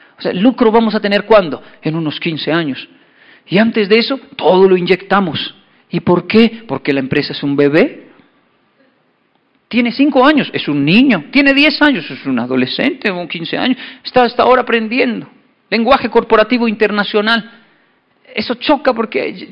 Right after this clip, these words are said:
ahí viene el otro extremo nuestro donde nos gustan las cosas. Ya, si usted abre un negocio hoy y en tres años no le dan carro último modelo a ese negocio, ¿sabe qué dicen? "Cierre eso, mijo, eso no sirve pa' nada".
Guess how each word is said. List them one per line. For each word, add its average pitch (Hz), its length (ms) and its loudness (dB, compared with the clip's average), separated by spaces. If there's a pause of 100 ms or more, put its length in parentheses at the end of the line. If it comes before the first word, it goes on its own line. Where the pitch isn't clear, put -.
ahí 214 240 -2
viene 220 220 0
el 226 60 2
otro 277 200 2
extremo 214 460 -2
nuestro 202 440 -2
donde 185 220 -4
nos 170 160 -8
gustan 190 280 -4
las 175 140 -2
cosas. 180 400 0 (140)
Ya, 214 260 0
si 202 140 -6
usted - 160 -4
abre 214 220 0
un 208 80 -2
negocio 185 420 -2
hoy 165 220 -2 (220)
y 202 100 0
en 208 100 -4
tres 220 220 -6
años 208 200 0
no 202 100 -2
le 196 100 4
dan 190 280 0 (320)
carro 185 220 0
último 214 380 0
modelo 180 300 0
a - 20 -6
ese 185 100 -8
negocio, 180 340 -6
¿sabe 220 200 -4
qué 208 100 -2
dicen? 208 220 -2
"Cierre 220 220 0
eso, - 140 -6
mijo, - 200 -12
eso - 100 -8
no 190 80 -4
sirve 151 220 -2
pa' 135 120 0
nada". 123 220 -4